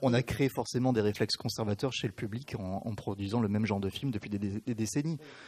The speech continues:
Ça, ça laisse des traces forcément de trente ans de, de, de drame et de comédie, euh, comme ça.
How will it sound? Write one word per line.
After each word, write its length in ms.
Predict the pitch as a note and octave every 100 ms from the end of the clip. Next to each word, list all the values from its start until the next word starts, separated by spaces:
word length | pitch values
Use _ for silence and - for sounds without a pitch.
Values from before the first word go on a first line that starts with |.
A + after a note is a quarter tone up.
| -
Ça, 120 | A#2 A2+
ça 160 | B2
laisse 160 | A2+ A2
des 120 | B2+
traces 360 | - D#3+ C#3+ -
forcément 480 | G#2+ - C3 B2
de 380 | A#2 G#2+ G#2 G#2+
trente 300 | - A2+ A2+
ans 100 | A#2+
de, 300 | A#2 A2 G#2+
de, 240 | G#2+ G#2+ G#2
de 140 | G#2+
drame 420 | G#2+ G#2 A#2+ A#2+ A2+
et 140 | G#2+
de 80 | G2+
comédie, 460 | A#2+ A2+ G#2+ A2+
euh, 80 | G#2+
comme 180 | G#2 A2
ça. 180 | -